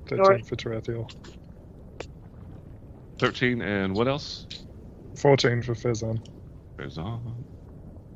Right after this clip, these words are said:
Speaker 3: What'd you say, Rachel?
Speaker 2: Nothing.
Speaker 3: Oh, that hurts.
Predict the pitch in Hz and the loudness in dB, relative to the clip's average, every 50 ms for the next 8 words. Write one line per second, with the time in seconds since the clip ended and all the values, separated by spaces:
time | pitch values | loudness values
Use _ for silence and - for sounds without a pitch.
0 | - - - - - - - - - - - - - - - - - - - - | -16 -16 -14 -14 -14 -14 -14 -16 -16 -16 -16 -16 -16 -14 -14 -14 -14 -14 -14 -14
1 | - - - - - - - - - - - - 123 117 120 123 - 135 131 131 | -14 -14 -14 -14 -16 -16 -16 -16 -16 -4 4 6 6 6 6 6 6 6 6 6
2 | 143 - - 170 - - - - - - - - - - - - - - - - | 4 0 -2 -8 -10 -12 -16 -16 -16 -16 -14 -14 -12 -14 -14 -14 -16 -16 -16 -16
3 | - - - - - - - - - - - - - - - - - - - - | -14 -16 -16 -16 -16 -16 -16 -16 -18 -18 -16 -16 -16 -16 -16 -16 -16 -16 -16 -16
4 | - - - - - - - - - - - - - - 202 - - 269 277 - | -16 -16 -16 -16 -14 -14 -14 -14 -14 -14 -14 -8 -4 -2 0 2 2 0 0 0
5 | - - - - - - - - - - - - - 135 98 - - - - - | -6 -14 -14 -16 -16 -16 -16 -18 -18 -18 -6 0 4 4 4 4 2 -6 -8 -8
6 | 113 110 107 - - | -6 -6 -8 -8 -10